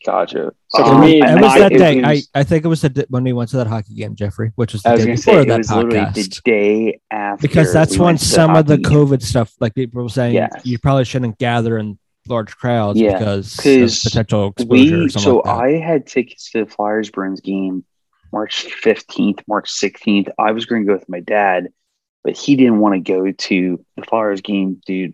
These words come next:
Speaker 1: to the possible covid, you know, outbreak at first.
Speaker 3: Yeah.
Speaker 1: So I was like, "All right, cool. I'll take Whitmer. That works." So we went to the game, and literally the very next day, they shut
Speaker 3: Yep.
Speaker 1: down
Speaker 3: Almost
Speaker 1: sports.
Speaker 3: Yeah.
Speaker 2: Yeah.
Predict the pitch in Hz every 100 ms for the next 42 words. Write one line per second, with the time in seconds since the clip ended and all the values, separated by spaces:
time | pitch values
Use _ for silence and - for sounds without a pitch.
0 | - 104 92 95 82 - - - - -
1 | - 104 98 85 76 - _ _ _ -
2 | - 87 - - _ _ _ _ 117 113
3 | - 82 80 71 - - 85 - - -
4 | _ _ 147 87 - 127 113 - 202 -
5 | 131 127 110 - - - 95 - - 110
6 | 107 87 - - - 92 - - _ _
7 | - 131 117 110 127 156 131 113 101 113
8 | 104 90 101 104 101 117 110 101 92 87
9 | 107 120 123 107 - 107 110 110 110 104
10 | 101 - - 95 92 71 - _ _ _
11 | _ _ - 101 - - 87 98 92 90
12 | 87 - _ _ _ _ - 101 92 -
13 | - - - - 131 107 - - _ _
14 | _ _ 277 180 135 117